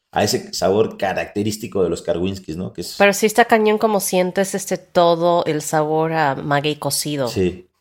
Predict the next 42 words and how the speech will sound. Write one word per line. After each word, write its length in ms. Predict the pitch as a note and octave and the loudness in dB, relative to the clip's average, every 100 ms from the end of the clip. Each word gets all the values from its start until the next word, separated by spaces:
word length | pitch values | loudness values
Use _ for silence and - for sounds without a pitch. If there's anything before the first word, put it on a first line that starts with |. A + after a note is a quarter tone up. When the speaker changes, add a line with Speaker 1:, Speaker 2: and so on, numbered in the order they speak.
| - | 2
Speaker 1:
Eso 180 | F#3 G#3+ | 4 4
es 80 | |
muy 160 | F#3+ G3 | 2 0
similar 480 | F#3+ F#3 B2 B2 - | 2 2 4 4 4
a 60 | G2+ | 2
lo 160 | G2 | 2
que 140 | F#2+ G2 | 0 0
hacen 380 | G2 B2+ A2+ E2 | 0 -2 -2 -4
otras, 300 | F#2 - - | -4 -4 -6
otras 240 | F2+ F2 - | -6 -6 -4
personas 380 | F#2 G#2 A2 - | -4 -2 -4 -4
cuando 200 | D#2 F#2 | -4 0
hablan 180 | G2+ | 0
de 80 | F2 | -2
catación 400 | - - - F#2 | -6 -8 -8 -6
de 60 | F#2 | -4
mezcal, 360 | F#2 - G#2 | -4 -4 -4
que 140 | F2+ E2+ | -2 -6
ponerse 380 | D2 E2 F#2+ G2+ | -4 -6 -4 -6
un 60 | |
poquito 260 | - - F#2+ | -10 -8 -6
de 40 | |
mezcal 220 | F2 - | -6 -4
en 60 | F#2 | -2
la 60 | F#2+ | -2
mano, 320 | G#2+ A2+ G#2 | -2 -2 -4
moverlo, 720 | F2 D#2 F2 G2+ F#2+ F#2+ - _ _ _ _ | -4 -4 -2 -2 -2 -4 -8 _ _ _ _
que 80 | - | -4
está 140 | C#3+ E3+ | 0 4
bien, 260 | F3 G#2 - | 4 2 -4
¿no? 100 | C#3 | -4
O 40 | |
sea, 200 | D3 F#2+ | -2 -2
no, 160 | F#2 F#2+ | -2 -2
no 180 | G#2+ A2 | 0 2
digo 220 | A#2 A#2 | 4 2
que 100 | F2 | 0
sea 320 | - F#2 F2+ | -4 -2 -2
algo 280 | F#2 F#2 F2+ | -2 -4 -6
que 80 | F2 | -8
esté 640 | - - G2 F#2 F2 D#2+ | -8 -2 0 2 0 -2
mal, 400 | F2+ F2+ - - | -4 -2 -4 -8